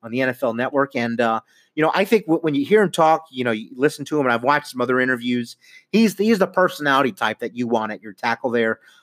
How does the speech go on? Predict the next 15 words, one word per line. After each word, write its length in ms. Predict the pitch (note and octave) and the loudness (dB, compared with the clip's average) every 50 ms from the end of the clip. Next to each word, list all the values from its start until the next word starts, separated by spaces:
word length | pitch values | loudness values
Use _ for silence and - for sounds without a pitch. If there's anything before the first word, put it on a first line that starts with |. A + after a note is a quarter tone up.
| _ _ | _ _
um, 420 | - A2+ A2 G#2+ G#2+ G#2+ A2 A2 A#2+ - | -4 -2 0 0 0 0 -2 -4 -6 -6
and, 340 | B2+ B2 A#2 A#2 A#2 A2+ A2 | -6 -4 -4 -4 -4 -2 -2
uh, 200 | A#2 A2+ A2 A2+ G#2+ | -2 0 0 -2 -4
just, 420 | G#2 - C#3+ D#3 D3+ - - - - C3 | -2 0 2 2 2 0 -6 -20 -10 -2
just 260 | - D#3 D3+ D#3 - | 0 0 0 0 0
a 40 | C3+ | -2
guy 220 | C3 C#3 C3 C3+ | 0 0 0 2
that 160 | B2 B2 A2 - | 2 0 0 -2
seems 340 | - - E3+ D#3+ D3+ C#3 | -2 0 0 0 2 2
like 140 | D3 C#3 A#2+ | 2 0 0
he 220 | - C#3 C3 C3 B2+ | 0 -2 0 2 2
is 160 | A#2+ A2+ G#2+ | 2 0 -2
gonna 200 | - B2+ A#2+ A2+ | -2 -2 -2 -2
be, 400 | G#2+ A#2+ A#2 A2+ A2+ A2+ G#2+ - _ _ _ _ _ _ _ | -2 -2 -2 -2 -2 -4 -6 -10 _ _ _ _ _ _ _
um, 460 | A#2 A2 A2 G#2+ G#2+ G#2 G2+ G#2+ A2+ | -4 -2 0 0 0 -2 -2 -6 -12